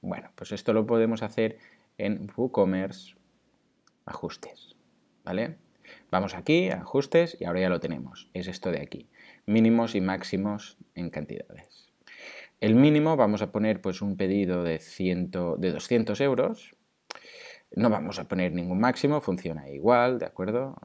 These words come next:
O sea que en este sentido no hay problema. Perdón, estos son doscientas camisetas, vamos a poner, por ejemplo, un mínimo de, de veinte camisetas y un mínimo, bueno, de veinte productos, de cualquier producto,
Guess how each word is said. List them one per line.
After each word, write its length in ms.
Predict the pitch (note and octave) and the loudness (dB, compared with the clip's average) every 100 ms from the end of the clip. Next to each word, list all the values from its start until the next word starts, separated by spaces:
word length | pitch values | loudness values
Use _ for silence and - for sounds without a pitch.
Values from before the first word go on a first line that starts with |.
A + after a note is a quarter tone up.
| - | -18
O 20 | |
sea 240 | - D#2 | -12 -10
que 80 | D2+ | -8
en 80 | D#2 | -10
este 380 | D#2+ D2+ D2+ - | -10 -6 -6 -6
sentido 420 | - E2 D#2 C#2+ | -10 -8 -6 -6
no 80 | D2 | -8
hay 100 | D2 _ - - | -10 _ -18 -12
problema. 400 | - F#2+ A2 A#2 | -4 0 0 0
Perdón, 340 | - A2 G#2+ - | 2 4 2 0
estos 280 | G2 - G#2+ | -8 -4 -4
son 160 | G#2+ F#2+ | -2 -4
doscientas 480 | F#2 - G2 F2+ - | -4 -2 -2 -4 -10
camisetas, 680 | - - A2 A2 D3 D3+ | -10 -8 -6 -4 -6 -10
vamos 260 | - - - | -14 -16 -18
a 40 | |
poner, 260 | - D2 C#2 | -16 -14 -12
por 100 | - | -14
ejemplo, 400 | - D#2+ D#2 D2 - _ _ | -10 -10 -8 -10 -10 _ _
un 60 | E2+ | -4
mínimo 300 | F2+ E2+ E2 | -2 -2 -2
de, 180 | D2+ - _ _ _ - - | -6 -8 _ _ _ -20 -18
de 160 | - - - _ _ _ _ | -18 -18 -20 _ _ _ _
veinte 420 | - F2 E2 D#2 | -10 -6 -6 -8
camisetas 720 | - - D#2+ - G#2+ C#3+ D#3 - - _ - | -10 -12 -10 -6 0 0 -2 -10 -20 _ -2
y 100 | D3 | 0
un 100 | D3+ | 2
mínimo, 600 | C#3+ D3 D#3 E3 E3+ - _ - | 0 0 0 -2 -6 -14 _ 2
bueno, 180 | C3 B2+ | 6 8
de 80 | G2 | 8
veinte 300 | A2+ A#2 G2+ | 4 4 2
productos, 640 | F#2 F#2 F#2+ - - - | 0 0 -2 0 -2 -4
de 120 | - E2 | -8 -6
cualquier 520 | D#2+ - G2+ F#2 - | -6 0 2 2 0
producto, 560 | D#2 F2 F2+ - D3+ | -12 -10 -8 -6 -6